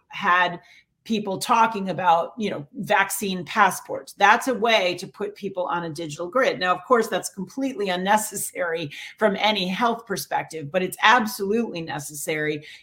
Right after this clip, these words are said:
if you want to create a new world order where there is surveillance. And we know people like Elon Musk and others, they are launching,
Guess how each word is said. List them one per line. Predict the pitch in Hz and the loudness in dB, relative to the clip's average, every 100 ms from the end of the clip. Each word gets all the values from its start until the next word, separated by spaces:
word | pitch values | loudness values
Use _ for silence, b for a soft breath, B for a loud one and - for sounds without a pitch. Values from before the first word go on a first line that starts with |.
| - | 2
if | 214 208 | 2 2
you | 202 185 | -4 0
want | 196 196 | 2 2
to | 190 | 0
create | - 185 170 165 | -2 0 2 0
a | |
new | 165 165 | -2 -6
world | 165 160 160 - | -4 -2 -2 2
order | 240 233 185 170 - | 4 6 4 2 0
where | 180 180 175 | 0 2 2
there | 165 170 | 0 -2
is | - 175 147 | -2 -4 -6
surveillance. | 180 156 165 - - - - | -8 -6 -6 -6 -10 -16 -4
And | 208 214 | -2 0
we | 247 | 0
know | 254 294 247 | 2 2 2
people | 226 202 196 180 | 0 -2 -2 -2
like | 180 175 - B B _ _ - | 2 0 -2 B B _ _ 0
Elon | 196 190 190 | 2 2 2
Musk | 240 269 220 - | 8 8 8 0
and | 185 | 0
others, | 233 262 196 185 | 4 4 4 0
they | 196 202 | 0 0
are | 190 185 175 147 180 | 2 2 2 -4 -10
launching, | 170 190 226 247 - 202 180 170 - | 0 4 4 4 -2 -4 -4 -8 -10